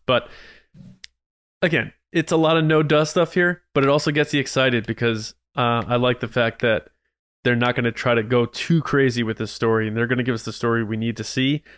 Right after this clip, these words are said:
It's just gonna be more so adding the layers and everything they need to add to it to make s-, their encounter and stuff like that in the original trilogy, uh, feel even bigger and, and, and more real and, and that sort of thing. So,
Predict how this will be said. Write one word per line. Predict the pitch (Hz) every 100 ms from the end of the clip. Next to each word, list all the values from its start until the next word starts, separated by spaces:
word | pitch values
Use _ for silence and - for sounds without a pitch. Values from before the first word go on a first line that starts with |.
| _
It's | - 113
just | 139
gonna | 135
be | 127
more | 117 127 143
so | - 120 110
adding | 127 135 135
the | 123
layers | 117 127 127 123 127 120 -
and | 131 -
everything | 131 139 143 143
they | 120
need | 117 127
to | 123 117
add | 120 -
to | - 131
it | 127 _ _ -
to | -
make | 120 123 135 156 - - _
s-, | - - -
their | 131 123 120
encounter | 113 120 123 123 120 117
and | 113 117
stuff | - 127 -
like | 113
that | 120 117
in | 117
the | 117
original | 110 120 123
trilogy, | 110 127 120 113 113 - _ _ -
uh, | - 107 - _ _ _
feel | - 120 107
even | 120 117 107 _
bigger | - - 85 - _ _ _ -
and, | 113 107
and, | - 113 110 107
and | 113 113
more | 120 135 123
real | 110 117 120 104 - _ _ - -
and, | 113 107
and | 98 104 98 107
that | 107 101
sort | -
of | -
thing. | - -
So, | - 87